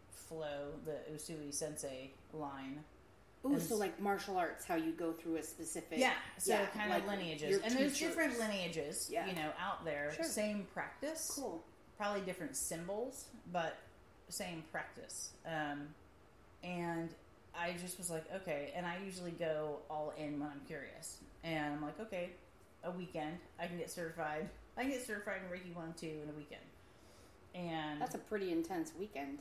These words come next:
Speaker 1: it, oh my God.
Speaker 2: <laughs> Did you have to go away to get certified, or did
Speaker 1: No,
Speaker 2: you
Speaker 1: I did it here in town. There
Speaker 2: Cool.
Speaker 1: was, um, my first teacher,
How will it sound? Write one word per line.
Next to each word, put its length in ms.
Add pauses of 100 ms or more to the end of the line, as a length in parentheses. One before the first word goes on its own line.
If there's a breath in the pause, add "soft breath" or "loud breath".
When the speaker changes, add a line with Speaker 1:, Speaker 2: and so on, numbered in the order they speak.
Speaker 1:
it, 280
oh 120
my 140
God. 520 (120)
Speaker 2:
<laughs> 100
Did 160
you 60
have 100
to 60
go 180
away 320
to 160
get 240
certified, 440
or 120
did 80
Speaker 1:
No, 200
Speaker 2:
you 60
Speaker 1:
I 40
did 180
it 140
here 380
in 120
town. 400
There 140
Speaker 2:
Cool. 120
Speaker 1:
was, 260
um, 220 (160)
my 140
first 340
teacher, 480